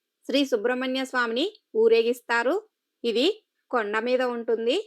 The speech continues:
ఈ సుబ్రహ్మణ్య స్వామి గుడి విశాఖపట్నంలోనే మొట్టమొదటి గుడి. దీన్ని పంతొమ్మిది వందల డెబ్బై ఐదులో నిర్మించారు. అలా కొంచెం ముందుకు వస్తే ఇక్కడ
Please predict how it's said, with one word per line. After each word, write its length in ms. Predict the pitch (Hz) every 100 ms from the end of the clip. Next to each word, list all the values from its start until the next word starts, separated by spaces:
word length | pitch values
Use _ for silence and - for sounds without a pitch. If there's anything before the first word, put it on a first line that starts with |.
| _ _
ఈ 100 | 247 330
సుబ్రహ్మణ్య 580 | 311 233 262 262 262 269
స్వామి 340 | 262 247 247
గుడి 260 | 226 220 330 - _
విశాఖపట్నంలోనే 1040 | 226 220 311 330 330 311 285 262 247 240 294 415 _ -
మొట్టమొదటి 640 | 214 - 233 240 240 247
గుడి. 260 | 240 247 359 - _ -
దీన్ని 360 | 247 240 247 453 - _
పంతొమ్మిది 460 | - 214 214 254 262
వందల 240 | 277 269 285
డెబ్బై 320 | 240 208 220
ఐదులో 320 | 233 226 233 233
నిర్మించారు. 720 | 226 220 226 226 226 226 349 - -
అలా 240 | 240 269 359
కొంచెం 360 | - 277 277 302
ముందుకు 400 | 262 247 262 269
వస్తే 360 | 262 247 - 285 415 - _ _
ఇక్కడ 320 | 233 240 247